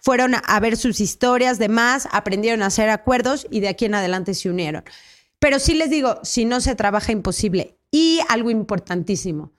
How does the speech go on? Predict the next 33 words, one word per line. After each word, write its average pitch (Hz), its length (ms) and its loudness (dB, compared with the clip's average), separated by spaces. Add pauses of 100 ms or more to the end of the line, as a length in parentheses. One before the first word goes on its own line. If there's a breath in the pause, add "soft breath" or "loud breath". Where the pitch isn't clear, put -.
(580)
si 311 220 0
hay 330 240 2
una 311 120 2
infidelidad 226 760 2 (160)
y 233 120 2
tú 247 180 0
eliges 240 420 2
seguir, 196 680 0 (460)
te 226 80 0
tiene 247 360 0
que 226 140 -2
dar 208 220 2
casi 202 300 -2
que 180 120 -2
amnesia. 175 680 -2
¿Qué? 240 280 2
Sí, 175 320 -2
tienes 254 280 0
que 208 120 0
hablarlo, 240 400 2
resolverlo 240 760 0 (240 loud breath)
y 240 140 -2
casi 302 300 0
que 254 100 -4
hacer 226 260 0
un 233 200 -2
pacto 240 340 -2
en 226 120 -2
tu 220 100 -2
vida 240 220 2
que 320 140 0
nunca 370 360 2
más - 440 -2